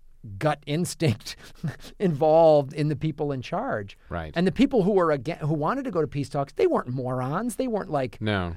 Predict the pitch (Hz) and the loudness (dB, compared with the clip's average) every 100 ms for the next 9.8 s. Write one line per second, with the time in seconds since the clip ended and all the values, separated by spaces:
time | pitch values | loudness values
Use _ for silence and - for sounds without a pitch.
0 | - 160 160 160 165 175 - 185 240 226 | -2 0 2 2 2 0 2 4 4 4
1 | 180 170 - - - - - 175 240 180 | 4 2 -4 -20 -20 -6 0 2 4 2
2 | - 156 143 156 156 151 - - - - | 2 -2 -2 0 -2 -2 -8 -20 -20 -20
3 | - - 107 123 147 - 151 143 107 98 | -20 -6 0 0 0 2 4 6 4 2
4 | 101 101 101 - - 107 - 104 98 92 | 0 -4 -6 -4 -2 -2 -2 -4 -4 -2
5 | 98 87 - 123 117 82 58 57 85 - | -2 -4 -4 -6 -6 -10 -10 -12 -12 -4
6 | 110 92 73 65 - - 87 90 90 90 | -4 -4 -8 -14 -16 -12 -8 -6 -6 -6
7 | 95 110 123 - 110 101 107 101 95 92 | -6 -6 -6 -6 -6 -4 -4 -4 -4 -4
8 | 90 92 85 - 85 80 76 - 90 90 | -6 -10 -10 -8 -8 -8 -12 -14 -12 -10
9 | 78 - - - - - 294 220 | -10 -12 -16 -20 -18 -10 -8 -10